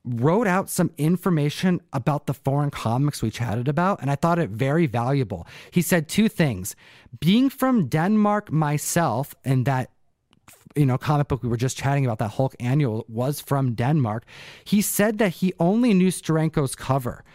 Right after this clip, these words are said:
It's a forty-eight page comic book, which has been the standard for comic books here in Denmark. It contains two stories, an old Herb Trimpe story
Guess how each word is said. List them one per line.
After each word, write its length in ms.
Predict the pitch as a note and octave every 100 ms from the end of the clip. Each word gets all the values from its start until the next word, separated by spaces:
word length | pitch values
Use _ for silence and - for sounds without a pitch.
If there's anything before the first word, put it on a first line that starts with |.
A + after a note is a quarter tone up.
| - -
It's 160 | D#3+ D#3+
a 60 |
forty-eight 840 | - - E3 F#3 G#3 F#3 F3+ -
page 380 | - D#3 E3+ E3
comic 420 | - C3+ D#3 F3
book, 240 | - B2 - - -
which 200 | B2+ D3
has 180 | D#3+ C3
been 240 | D#3 D#3
the 80 | E3
standard 500 | C#3+ - D3 D#3 F#3
for 100 | -
comic 440 | D#3 - C#3 D#3+ D3+
books 180 | C#3
here 220 | - C#3+ C3
in 100 | G#2+
Denmark. 540 | A2 B2+ C#3+ F2+ - - - -
It 100 | -
contains 580 | D#3+ - F3 D#3+ -
two 300 | - - F3+
stories, 640 | G#3+ - D3+ E3+ B2 F2 - -
an 140 | - B2+
old 260 | - D#3+ F#3 - -
Herb 300 | C#3+ E3+ D3+
Trimpe 340 | - D3 -
story 460 | D#3 - F#3+ G3+